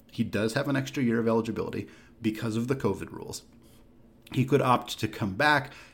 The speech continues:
he could play at Gonzaga. He could opt to transfer. That would be very unusual, but it is something he could, in theory, do. Or, of course, he could end his collegiate career, hire an agent, and enter the N B A draft conversation. Nembhard has attempted to do this before.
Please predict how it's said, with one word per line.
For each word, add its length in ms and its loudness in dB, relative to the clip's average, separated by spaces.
he 60 -4
could 240 -12
play 240 0
at 100 -6
Gonzaga. 420 2
He 160 0
could 140 -6
opt 220 -6
to 40 -14
transfer. 460 0
That 140 0
would 100 -8
be 80 -8
very 320 2
unusual, 540 2
but 120 -6
it 140 -4
is 120 0
something 300 -4
he 120 -4
could, 280 4
in 160 2
theory, 360 2
do. 360 2
Or, 200 6
of 120 2
course, 380 4
he 140 -4
could 120 -4
end 160 2
his 120 2
collegiate 400 2
career, 420 0
hire 280 0
an 100 0
agent, 440 -6
and 80 -6
enter 260 -6
the 140 -6
N 100 -6
B 120 -6
A 80 -6
draft 360 -8
conversation. 680 -10
Nembhard 680 2
has 220 2
attempted 440 0
to 80 -6
do 160 2
this 140 2
before. 380 -8